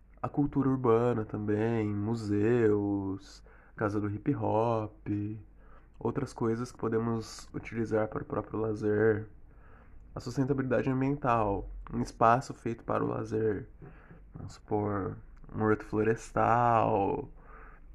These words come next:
parques como o Parque do Ibirapuera, Vitória Régia aqui em Bauru, que temos como exemplo. E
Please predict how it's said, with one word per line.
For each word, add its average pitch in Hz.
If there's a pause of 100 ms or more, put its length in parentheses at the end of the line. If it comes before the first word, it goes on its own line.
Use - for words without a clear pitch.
(340)
parques 107
como -
o 104
Parque 104
do 101
Ibirapuera, 110 (920)
Vitória 101
Régia 110
aqui 101
em 104
Bauru, 104
que -
temos -
como 90
exemplo. 107 (1600)
E 104